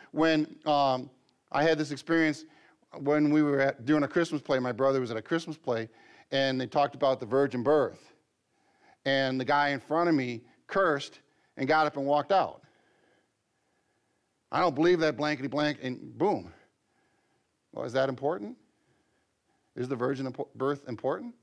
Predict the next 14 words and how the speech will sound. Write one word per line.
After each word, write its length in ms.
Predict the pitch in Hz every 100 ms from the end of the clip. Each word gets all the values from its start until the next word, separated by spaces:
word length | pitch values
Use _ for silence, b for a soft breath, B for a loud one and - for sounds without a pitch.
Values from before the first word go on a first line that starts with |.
| _ _ _ _ _ _ 147 _ _ _ _ _ _ _ _ _ _ _ _ _ _ _ _ _ _ _ _
You 60 | 101
see? 320 | - 127 202 _ _ _ _ _ _ _ _
Why? 400 | - 131 214 - _ _ _ _ _ _ _ b b b b b -
Because 640 | 139 - 196 190 127 - b b b _ -
that's 480 | 107 143 165 165 - -
all 240 | 160 170
the 80 | 160
fullness 460 | - 175 175 165 165
of 100 | 143
the 60 |
deity. 580 | 127 101 180 220 147 110 B B
Jesus 420 | 147 196 180 - - b b
was 180 | 135 131
born 580 | 113 165 185 170 151